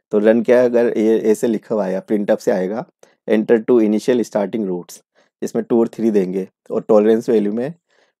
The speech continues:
पॉइंट ज़ीरो ज़ीरो ज़ीरो थ्री टाइम्स और वन। तब जैसे मैं एन-, एंटर दूंगा तो ये इसका आउटपुट का रिजल्ट्स आ जाएगा, आपका ये आउटपुट आ जाएगा। ये अगर ये आ रहा है तो आपने प्रोग्राम सही टाइप किया है, है ना, ये ओके है पूरा।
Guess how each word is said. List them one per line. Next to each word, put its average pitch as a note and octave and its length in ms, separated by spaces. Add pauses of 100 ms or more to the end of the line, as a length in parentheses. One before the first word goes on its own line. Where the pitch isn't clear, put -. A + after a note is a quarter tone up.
पॉइंट A2 280
ज़ीरो G#2+ 320
ज़ीरो G2+ 280
ज़ीरो G2+ 280
थ्री A2 200
टाइम्स G2+ 320
और G#2+ 80
वन। F2 260 (720)
तब G#2 180
जैसे A2 300
मैं A#2 180
एन-, A2 140
एंटर G#2+ 340
दूंगा G#2+ 400 (680)
तो G#2 40
ये G#2+ 140
इसका A2+ 200
आउटपुट G#2 340
का A#2+ 80
रिजल्ट्स G2+ 440
आ F2+ 60
जाएगा, E2+ 360 (1200)
आपका G#2 200
ये G#2+ 100
आउटपुट G2 400
आ F#2 60
जाएगा। - 280
ये F2+ 160 (1300)
अगर G2+ 160
ये A2 100
आ A2 160
रहा A2+ 120
है B2 80
तो B2 100
आपने A2 220
प्रोग्राम G#2 340
सही G#2 200
टाइप F#2+ 300
किया - 160
है, - 80
है - 1000
ना, A2+ 60
ये A2+ 80
ओके G#2 280
है F2+ 80
पूरा। - 320